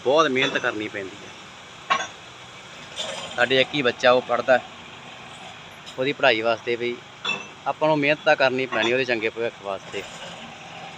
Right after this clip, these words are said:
ਤੇ ਆਪਾਂ ਦਿਨ ਰਾਤ ਇੱਕ ਕਰਦੇ ਹਾਂ ਆਪਣੀ ਮਿਹਨਤ ਦੇ ਵਿੱਚ, ਦਿਖਾਉਂਦੇ ਹਾਂ ਤੁਹਾਨੂੰ ਆਪਣੀ ਮਿਹਨਤ। ਤੇ ਵੀਡੀਓ ਸ਼ੇਅਰ ਕਰੀ ਚੱਲਿਓ ਮੇਰਾ ਵੀਰ ਦੱਬ ਕੇ, ਕਿਉਂਕਿ ਤੁਹਾਡੇ ਹੌਸਲੇ ਆਪਾਂ ਕੰਮ ਦੇ ਨਾਲ ਨਾਲ ਥੋੜ੍ਹਾ ਥੋੜ੍ਹਾ ਟਾਈਮ ਕੱਢਦੇ ਹਾਂ,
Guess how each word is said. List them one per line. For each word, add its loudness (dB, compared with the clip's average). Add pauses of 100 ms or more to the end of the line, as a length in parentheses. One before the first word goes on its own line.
(100)
ਤੇ 4
ਆਪਾਂ 4
ਦਿਨ 4
ਰਾਤ 6
ਇੱਕ -2
ਕਰਦੇ -2
ਹਾਂ 0 (320)
ਆਪਣੀ -2
ਮਿਹਨਤ 0
ਦੇ -2
ਵਿੱਚ, -4
ਦਿਖਾਉਂਦੇ 2
ਹਾਂ 6
ਤੁਹਾਨੂੰ 2
ਆਪਣੀ 0
ਮਿਹਨਤ। 2 (800)
ਤੇ 4
ਵੀਡੀਓ 6
ਸ਼ੇਅਰ 6
ਕਰੀ 6
ਚੱਲਿਓ 2
ਮੇਰਾ 4
ਵੀਰ 0
ਦੱਬ 2
ਕੇ, -2 (1300)
ਕਿਉਂਕਿ 2
ਤੁਹਾਡੇ 6
ਹੌਸਲੇ 4
ਆਪਾਂ 4 (180)
ਕੰਮ 6
ਦੇ 2
ਨਾਲ 4
ਨਾਲ 2
ਥੋੜ੍ਹਾ 0
ਥੋੜ੍ਹਾ 2
ਟਾਈਮ 2
ਕੱਢਦੇ 0
ਹਾਂ, 0